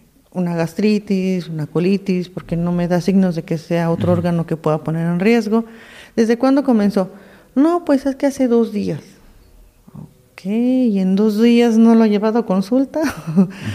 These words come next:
Speaker 1: O entonces, y se aferran a que no,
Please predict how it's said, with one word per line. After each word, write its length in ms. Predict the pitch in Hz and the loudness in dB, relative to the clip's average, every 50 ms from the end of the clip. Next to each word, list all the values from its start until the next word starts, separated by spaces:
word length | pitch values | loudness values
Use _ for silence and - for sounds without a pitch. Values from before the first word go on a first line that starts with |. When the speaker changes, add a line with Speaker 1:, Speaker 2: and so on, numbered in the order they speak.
| 104 104 98 - - - | -10 -12 -14 -16 -14 -10
Speaker 1:
O 100 | - 160 | -6 -2
entonces, 640 | 170 170 170 170 190 190 175 202 214 220 220 208 196 - - - - | -2 -2 0 0 0 0 2 2 2 0 0 -2 -6 -10 -10 -4 -2
y 120 | 226 202 | -2 0
se 100 | - 220 | 2 0
aferran 440 | 196 - 226 220 220 220 214 196 175 | 0 2 2 0 0 0 0 -2 -2
a 100 | 165 - | -6 -6
que 100 | - 175 | -4 -2
no, 200 | 196 208 196 | 0 0 0